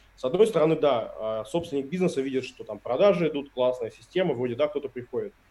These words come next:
А на деле, как только такая система становится популярной и известной,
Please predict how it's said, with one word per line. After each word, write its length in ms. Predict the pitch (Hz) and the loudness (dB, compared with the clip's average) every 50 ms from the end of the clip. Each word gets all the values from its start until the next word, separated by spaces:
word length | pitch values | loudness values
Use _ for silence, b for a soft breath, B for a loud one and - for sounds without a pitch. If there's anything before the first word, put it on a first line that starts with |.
| _ _ _ _ | _ _ _ _
А 80 | 117 123 | 0 2
на 120 | 143 175 | 2 4
деле, 220 | 151 190 240 214 - | 6 6 6 6 4
как 140 | - 123 - | 2 -2 -8
только 160 | 160 156 - | -10 -8 -6
такая 260 | 143 131 - 151 143 | -6 -4 -2 -2 -2
система 300 | 139 - - 151 139 131 | -2 0 0 0 0 0
становится 320 | 120 - 120 131 123 - - | -2 -4 -6 -6 -6 -8 -14
популярной 600 | - - - 135 147 180 220 226 202 156 123 113 | -20 -12 -4 2 4 4 6 6 4 2 0 -2
и 320 | 104 104 117 117 117 120 120 | -6 -8 -10 -8 -6 -6 -6
известной, 500 | 120 131 143 135 117 - 110 104 101 | -4 -2 -2 -2 -2 -4 -8 -10 -10